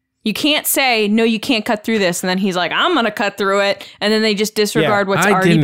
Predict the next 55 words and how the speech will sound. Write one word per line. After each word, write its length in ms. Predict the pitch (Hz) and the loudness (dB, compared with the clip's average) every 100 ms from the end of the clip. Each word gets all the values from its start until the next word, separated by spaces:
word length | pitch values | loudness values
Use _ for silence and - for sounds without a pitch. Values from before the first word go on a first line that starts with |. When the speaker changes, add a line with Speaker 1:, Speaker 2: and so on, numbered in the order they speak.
| 127 | 2
Speaker 3:
didn't, 80 | |
I, 40 | 139 | 2
I, 220 | 147 143 | 2 2
Speaker 1:
established. 520 | 135 135 147 139 - | 2 2 2 0 -4
Speaker 3:
I 120 | 147 147 | -2 -2
couldn't 300 | - 196 160 | -2 -2 -2
have 120 | 123 | -2
cared 260 | 160 - | 0 2
Speaker 2:
And 80 | 226 | 4
Speaker 3:
less 140 | 143 135 | 4 4
about 100 | 208 | 2
Speaker 2:
also, 280 | 226 180 147 | 2 2 2
Speaker 3:
what 40 | |
type 140 | 143 123 | 2 2
of 40 | |
Speaker 2:
I 40 | - | 2
don't 100 | 208 | 2
Speaker 3:
monster 180 | 196 196 | 2 0
it 20 | |
Speaker 2:
think 160 | 185 | 0
Speaker 3:
was. 80 | 165 | 0
Speaker 2:
he's 240 | 185 170 139 | -2 -2 -2
the 100 | 160 | -6
kind 300 | - 170 165 | -4 -2 -2
of 140 | - | -2
person 420 | 180 175 - 151 | -2 -2 -2 -2
who 240 | 135 143 139 | 0 0 0
would 420 | 139 139 127 120 | 0 0 -2 -8
jump 480 | 113 156 160 160 - - | -4 -2 -2 -4 -10 -6
and, 320 | 139 135 139 - | -4 -2 -4 -8
like, 520 | 156 131 123 120 - _ _ _ _ _ _ _ _ - | -4 -2 -2 -6 -14 _ _ _ _ _ _ _ _ -8
let 340 | 143 156 165 | -2 0 0
the 100 | 156 | -4
thing 340 | - 165 147 147 | -4 -2 -2 -4
eat 240 | 147 147 | -4 -4
him. 280 | 120 101 - _ _ _ _ _ _ _ _ _ - | -4 -6 -14 _ _ _ _ _ _ _ _ _ -8
Speaker 1:
He 120 | 220 | -4
definitely 420 | 220 220 196 180 | -2 -2 -4 -6
isn't. 340 | 147 147 95 | -8 -10 -6
Speaker 3:
I 100 | 151 | -2
mean, 160 | 156 180 | 2 2
Han 300 | 131 170 196 | 2 2 0
Solo 420 | - 190 202 202 | 2 2 4 4
let 200 | 170 170 | 2 2
the 80 | 151 | -2
space 360 | - 160 190 165 | -2 0 0 0
worm 180 | 151 | 2
eat 200 | 139 147 139 | 2 0 0
them, 240 | 170 185 | 0 2
and 100 | 120 | 2
they 120 | 123 | 0
got 160 | 123 123 | 2 2
out 140 | 127 | 2
of 60 | 117 | 2
that. 300 | 147 165 | 0 0